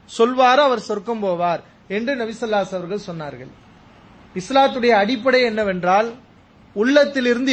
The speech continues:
எதுவும் வர வேண்டும். உள்ளத்திலிருந்து உண்மையிலே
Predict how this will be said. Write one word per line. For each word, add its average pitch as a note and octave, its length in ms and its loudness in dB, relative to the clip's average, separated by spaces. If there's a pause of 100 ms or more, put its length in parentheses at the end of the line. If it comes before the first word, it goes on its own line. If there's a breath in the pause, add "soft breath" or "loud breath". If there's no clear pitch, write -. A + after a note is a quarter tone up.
எதுவும் B3 320 -2
வர F#3+ 160 2
வேண்டும். D#3+ 360 -4 (840)
உள்ளத்திலிருந்து C4+ 1000 2 (420)
உண்மையிலே C4+ 440 2